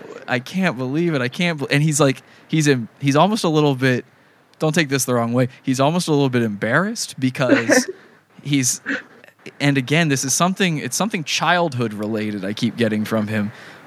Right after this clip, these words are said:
Speaker 1: on
Speaker 2: Yep.
Speaker 1: this. Yes? So
Speaker 2: It's, it's his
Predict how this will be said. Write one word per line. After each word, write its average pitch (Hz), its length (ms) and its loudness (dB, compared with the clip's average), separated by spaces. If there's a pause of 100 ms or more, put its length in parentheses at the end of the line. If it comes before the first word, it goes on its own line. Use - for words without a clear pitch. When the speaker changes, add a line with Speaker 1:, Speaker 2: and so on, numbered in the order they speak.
(200)
Speaker 1:
on 113 180 -4
Speaker 2:
Yep. 262 260 4
Speaker 1:
this. - 300 -6 (360)
Yes? 139 500 -2
So 143 420 0
Speaker 2:
It's, 127 160 0 (380)
it's 233 200 0
his 226 260 2